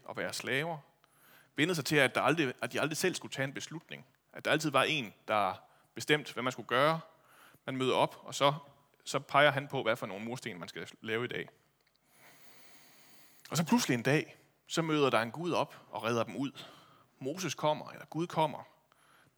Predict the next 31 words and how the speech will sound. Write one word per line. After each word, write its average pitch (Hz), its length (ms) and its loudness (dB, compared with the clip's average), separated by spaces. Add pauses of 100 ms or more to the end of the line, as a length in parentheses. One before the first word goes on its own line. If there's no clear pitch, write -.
(160)
med 127 120 -2
Moses 143 300 -4
som 110 120 -6
repræsentant 101 520 -4
og - 80 -10
tager - 140 -2
alle 165 160 2
slaverne 151 420 2
med 127 180 0 (120)
ud 175 120 -8
af 82 140 -6
Egypten. - 460 -14 (1120)
Og - 120 -4
de 120 100 2
oplever, 151 320 4
hvordan 120 400 2
at 107 320 0
Gud 156 200 -4
deler 147 340 2
havet 123 460 -2
foran 123 440 -4
dem, 107 100 -18
og - 80 -14
de - 60 -16
får 113 100 -10
lov 131 160 -4
at 127 60 -6
gå 113 100 -4
igennem 127 320 -2
det, 92 100 -8
hvordan 104 320 -6